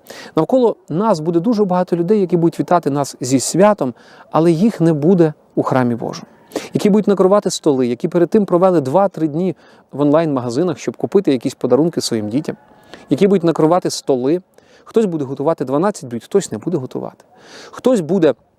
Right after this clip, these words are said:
накривати столи повні яств м'ясних і різних смаколиків. Хтось буде, можливо, трошки скромніше святкувати, але величезна кількість цих людей просто не згадають Христа. Дуже багато піднімуть келихи і скажуть: «З праздником,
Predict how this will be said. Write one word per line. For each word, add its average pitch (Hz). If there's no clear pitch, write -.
накривати 156
столи 170
повні 165
яств 135
м'ясних 143
і 160
різних 143
смаколиків. 147
Хтось 277
буде, 131
можливо, 123
трошки 131
скромніше 160
святкувати, 156
але 170
величезна 185
кількість -
цих 151
людей 190
просто 180
не 175
згадають 143
Христа. -
Дуже 226
багато 196
піднімуть 185
келихи 196
і -
скажуть: 151
«З -
праздником, -